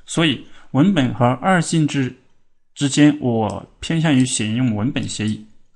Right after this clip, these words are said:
整数和字符串之间，啊，如果同样都表示一个值呢，我更偏向于选择字符串，因为字符串的话可读性很强，一看就知道什么意思。第三呢，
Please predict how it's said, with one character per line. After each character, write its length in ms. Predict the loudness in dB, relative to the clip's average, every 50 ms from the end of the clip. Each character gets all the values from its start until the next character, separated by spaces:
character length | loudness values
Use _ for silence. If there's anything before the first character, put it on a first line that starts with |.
| _ _ _ _ _ _ _ _ _ _ _ _ _ _ _ _ _ _ _ _ -20 -20 _ -20 -20 -20 -4 2
整 240 | 6 8 10 10 8
数 180 | 8 4 2
和 120 | 2 2 2
字 180 | 2 0 -2
符 80 | -2 -2
串 280 | -2 2 4 4 4 4
之 100 | 0 0
间， 320 | 0 2 2 0 0 -4 -14 -20 -20 -20 -20 -20 -20 -20 -20 -8 -4
啊， 120 | -2 -2
如 160 | 0 0 -2 -2
果 120 | -2 -4
同 220 | -6 -4 -2 -2
样 180 | 0 -2 -2 -4
都 80 | -6 -6
表 180 | -6 -8 -10
示 160 | -8 -6 -6
一 40 | -6
个 60 | -8
值 160 | -8 -10 -8 -8
呢， 180 | -8 -8 -10 -16 -20 -20 -18 -14
我 320 | -10 -10 -10 -10 -10 -12 -16 -20 -20 -20 _ _ _ _ _ _ _ _ _ _ _ _ _ _ _ _ _ _ _ _ -20 -16 -6 -2
更 120 | -2 -2
偏 200 | 0 0 0 0
向 120 | 2 2
于 60 | 2 2
选 280 | 0 -2 -6 -6 -8
择 160 | -8 -8 -10
字 140 | -10 -10 -10
符 120 | -10 -10 -8
串， 220 | -8 -8 -8 -10 -14 -20 _ -14
因 120 | -10 -8 -8
为 60 | -8
字 140 | -8 -8 -10
符 100 | -10 -8
串 200 | -6 -4 -4 -4
的 60 | -4
话 120 | -8 -10 -12
可 180 | -14 -14 -12
读 100 | -10 -10
性 160 | -8 -6 -6 -6
很 100 | -6 -6
强， 180 | -6 -8 -8 -8
一 80 | -8 -8
看 140 | -6 -4 -4
就 100 | -4 -4
知 160 | -6 -6 -8
道 100 | -8 -8
什 80 | -6 -6
么 80 | -6 -6
意 100 | -8 -8
思。 240 | -10 -12 -16 -18 -20 _ _ _ _ _ -20 -20 -20 -20 -20 -20 -20 -20 -20 -20 -20 -20 -20 -20 -20 -20 _ _ -20 -20 -20 -20 -20 -20 -20 -20 -18 -18 -18 -18 -16 -14 -10 -10 -8 -6 -6 -4 -2
第 100 | -2 0
三 220 | 4 4 6 6
呢， 220 | 6 4 2 0